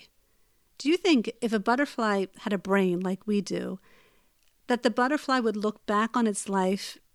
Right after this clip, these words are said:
seeing himself crawling on the ground as a caterpillar with all the other creepy crawlers out there, and think, you know, if he had a choice to be born immediately into a butterfly,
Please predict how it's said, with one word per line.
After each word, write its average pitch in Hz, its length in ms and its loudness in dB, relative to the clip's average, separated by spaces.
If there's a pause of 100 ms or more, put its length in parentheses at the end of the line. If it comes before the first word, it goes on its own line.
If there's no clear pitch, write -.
(380)
seeing 269 340 2
himself 220 520 0
crawling 254 480 2
on 214 120 0
the 202 80 0
ground 202 380 4
as 190 140 -4
a 190 60 -6
caterpillar 180 640 -2
with 170 120 -2
all 190 160 0
the 208 160 2
other 196 300 2
creepy 233 340 0
crawlers 185 540 2
out 175 200 -8
there, 185 340 -6 (600)
and 233 340 6 (140)
think, 294 540 4
you 262 140 4
know, 214 340 4 (320)
if 240 140 -2
he 381 200 2
had 359 120 -2
a 285 60 0
choice 190 500 0
to 214 140 -2
be 214 140 0
born 220 480 0 (100)
immediately 240 840 2
into 190 300 2
a 175 60 0
butterfly, 185 720 -2